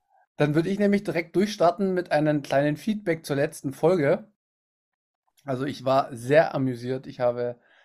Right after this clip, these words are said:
äh, richtig gut gelacht und auch wirklich viel Wissen mitgenommen.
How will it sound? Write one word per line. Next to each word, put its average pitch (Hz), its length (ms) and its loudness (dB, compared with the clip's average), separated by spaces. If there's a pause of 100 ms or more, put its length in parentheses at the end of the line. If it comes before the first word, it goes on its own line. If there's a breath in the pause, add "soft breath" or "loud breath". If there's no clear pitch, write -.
(140)
äh, 127 100 -8
richtig 135 760 -6
gut 165 220 -4
gelacht 135 460 0
und 143 260 -4
auch 151 260 -4
wirklich 160 360 -2
viel 147 220 -2
Wissen 160 240 -2
mitgenommen. 160 640 -2